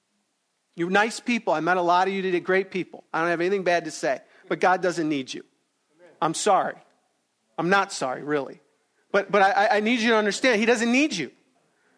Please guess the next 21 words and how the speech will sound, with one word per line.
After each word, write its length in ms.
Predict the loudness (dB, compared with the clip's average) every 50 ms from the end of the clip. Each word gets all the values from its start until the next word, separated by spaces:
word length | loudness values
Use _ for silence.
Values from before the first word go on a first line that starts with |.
| _ _ _ 0
Um, 280 | 0 0 0 0 0
my, 180 | 0 0 2 0
one 220 | 0 0 0 0
of 40 | 2
the 60 | 2
movies 300 | 2 2 0 0 -2 -2
we 80 | -2 0
love 180 | 2 2 2 2
at 60 | 2
our 100 | 0 2
house 300 | 2 0 0 0 -4 -8
is 120 | -10 -6 -4
Elf. 420 | -2 -2 -2 -4 -10 -16 -20 -20 _ _ _ _ _ _ _ _ -8
Uh, 100 | -8 -8
it's 80 | -8 -6
a 40 | -4
great 220 | -2 -2 -2 -2
theological, 880 | -4 -2 0 0 2 4 4 4 2 2 0 -4 -6 -4 -4 -4 -4 -4
deep 320 | -4 -4 -4 -4 -4 -2
movie, 380 | -2 -2 -2 -2 -4 -4 -2 0
Elf. 440 | 0 0 0 -2 -6 -12 -20 -20